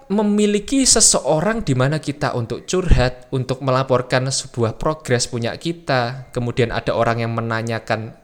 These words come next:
kita ini sudah melakukan hal apa saja, sehingga sifat kita yang ingin dipimpin ini dapat terakomo-, ter-, terfasilitasi.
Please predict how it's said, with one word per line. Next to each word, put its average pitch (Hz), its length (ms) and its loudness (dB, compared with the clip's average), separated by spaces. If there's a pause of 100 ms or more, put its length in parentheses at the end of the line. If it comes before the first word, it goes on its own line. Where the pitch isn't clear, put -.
kita 117 380 -2
ini 120 160 -6
sudah 110 320 -4
melakukan 113 320 0
hal 107 160 2
apa 113 320 -4
saja, 156 320 -4
sehingga 147 640 2 (1600)
sifat 208 480 0
kita 196 320 2
yang 185 160 4
ingin 180 400 -2
dipimpin 135 1700 -2
ini 214 400 -4 (480)
dapat 214 400 2
terakomo-, 165 1040 0
ter-, 156 400 -4 (1200)
terfasilitasi. 170 1000 0